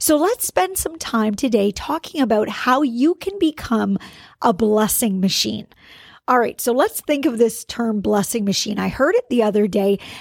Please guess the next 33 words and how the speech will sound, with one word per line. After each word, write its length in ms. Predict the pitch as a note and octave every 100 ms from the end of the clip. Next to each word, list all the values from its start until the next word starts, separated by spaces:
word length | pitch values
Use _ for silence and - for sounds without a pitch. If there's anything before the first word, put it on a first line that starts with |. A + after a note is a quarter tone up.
| - -
and 140 | A#3+
it 100 | -
kind 220 | - A4 D#5 C#5
of 60 | _ _ _ _
just 280 | D#4 D4 -
tweaked 400 | - E4+ - -
my 340 | B3+ A#3 A3 - - _
thinking 600 | - - D#4+ E4 D4+ A3 G3+
because 480 | A3 A#3+ B3+ A#3+ -
I 160 | A3 C#4
got 260 | C#4+ G4
thinking 380 | - D#4 D#4 C#4+
about 220 | A3+ A3
a 40 | G#3
machine. 560 | G3+ - - F4 G3+
What 140 | G3+ C#4
is 160 | G4
a 60 | G4
machine? 440 | D4+ - D4 G#3+ - - - - -
Well, 260 | A3+ A#3 -
one 280 | B3 C4
thing 240 | F4 D#4 B3
that 100 | -
comes 420 | - A3+ G#3+ -
to 80 | G#3+
mind 480 | G3 F#3 G3+ G3+ G#3+
when 140 | A#3
I 120 | A3+
hear 340 | G#3+ - B3 A3
the 100 | G3+
word 280 | G3 G3 F#3
machine 480 | G3+ - G#3+ G#3
is 340 | - A#3 G#3+